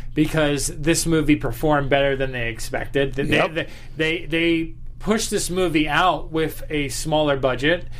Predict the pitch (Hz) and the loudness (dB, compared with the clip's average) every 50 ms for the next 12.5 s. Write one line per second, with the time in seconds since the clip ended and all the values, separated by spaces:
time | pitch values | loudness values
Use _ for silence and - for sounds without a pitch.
0 | - - - 131 131 131 147 139 131 139 - 143 131 127 127 127 131 123 113 117 | -8 -8 -8 -6 -6 -4 -2 0 0 0 0 -2 -4 -4 -4 -4 -4 -4 -4 -2
1 | 127 117 120 113 - 123 113 117 113 117 117 110 117 123 113 110 110 117 113 113 | -2 -2 -2 -4 -4 -6 -4 -6 -6 -4 -4 -4 -2 0 0 0 0 0 0 0
2 | 113 - 131 127 - 120 117 117 110 107 104 - 127 127 127 120 120 127 127 123 | 0 -2 -2 -4 -2 -4 -4 -2 -2 -2 -4 -4 -2 -2 -2 0 0 -2 -2 -2
3 | 127 - - 131 135 143 139 135 123 120 110 123 127 131 123 - 139 123 123 120 | -4 -6 -4 0 2 4 4 4 4 2 0 -4 -6 -4 -2 0 0 0 0 -2
4 | 120 113 123 123 127 123 120 - 131 123 123 117 117 117 - - 117 117 - 123 | -4 -4 -4 -4 -4 -4 -4 -4 -4 -4 -6 -6 -6 -6 -4 -4 -4 -4 -4 -4
5 | 123 - 120 113 - 151 214 247 240 - - - - - - - - - 170 160 | -4 -4 -4 -2 2 4 4 2 2 -2 -6 -8 -10 -8 -8 -8 -4 0 2 2
6 | 160 160 156 160 165 175 175 185 175 160 165 175 156 160 160 170 170 175 170 170 | 4 2 0 -2 -4 -2 -2 0 2 2 2 2 2 0 2 4 2 4 2 0
7 | 165 180 175 175 170 170 160 165 165 165 - - - 175 165 - 175 175 175 180 | 0 0 0 0 2 2 2 2 0 0 -4 -6 -4 -4 -4 0 0 0 2 2
8 | 170 165 160 147 170 208 202 185 139 135 131 139 135 143 147 - - 165 160 156 | 2 2 4 4 4 4 2 2 0 0 0 2 2 2 0 0 -2 -4 -2 -2
9 | 156 156 151 165 156 151 160 165 151 - - - - - - - - - - - | -2 -2 0 0 -2 -2 -2 -2 -6 -6 -8 -10 -10 -10 -8 -10 -10 -8 -6 0
10 | - 180 208 233 226 254 220 180 156 170 170 156 151 151 151 151 151 139 139 151 | 2 2 2 2 0 -2 -4 -4 -2 -2 -2 0 0 0 -2 0 0 2 2 0
11 | 143 - 160 147 139 147 143 147 147 147 139 127 143 135 127 143 135 - - 185 | 0 2 0 0 0 0 0 0 0 0 2 2 2 4 4 2 0 0 2 4
12 | 214 233 202 143 - - - - - | 6 6 4 2 0 -4 -6 -8 -8